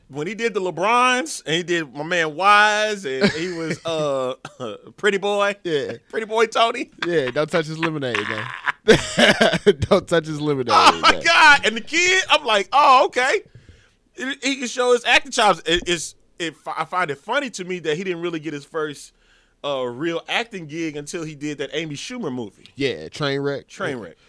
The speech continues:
Speaker 2: Uh, which I, I still have not seen from beginning
Speaker 1: I'm afraid
Speaker 2: to
Speaker 1: to
Speaker 2: end.
Speaker 1: look at it.
Speaker 2: But, I mean, I, I, you know what? Hey, we in,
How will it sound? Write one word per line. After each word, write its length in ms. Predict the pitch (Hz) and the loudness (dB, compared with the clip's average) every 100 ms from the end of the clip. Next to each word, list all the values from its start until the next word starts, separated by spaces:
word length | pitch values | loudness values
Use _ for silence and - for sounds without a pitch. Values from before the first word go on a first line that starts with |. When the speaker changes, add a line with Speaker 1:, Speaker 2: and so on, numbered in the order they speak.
| _ _ - | _ _ -6
Speaker 2:
Uh, 260 | 123 117 | -4 -2
which 240 | 110 123 127 | -4 -4 -2
I, 280 | 127 87 113 | -2 -2 -6
I 20 | |
still 300 | - 147 127 | -6 -4 -4
have 160 | 120 113 | -6 -8
not 260 | 110 - | -8 -8
seen 480 | - 120 110 104 95 | -10 -10 -10 -10 -14
from 220 | 101 104 | -14 -12
beginning 240 | 104 101 208 | -10 -4 -4
Speaker 1:
I'm 60 | |
afraid 280 | 208 185 180 | 0 2 2
Speaker 2:
to 40 | - | 0
Speaker 1:
to 60 | |
Speaker 2:
end. 80 | 156 | -4
Speaker 1:
look 160 | 165 139 | -4 -6
at 160 | 113 | -10
it. 100 | 101 _ _ _ _ _ _ | -12 _ _ _ _ _ _
Speaker 2:
But, 300 | 110 117 - - | -4 -4 -4 -6
I 80 | 160 | -4
mean, 180 | 170 | -2
I, 280 | 156 165 117 | 0 -2 -4
I, 20 | |
you 160 | 127 196 | -8 -6
know 100 | 185 | -4
what? 240 | 185 170 | -4 -6
Hey, 160 | - 117 | -4 -6
we 300 | 110 143 | -4 -4
in, 80 | 147 | -4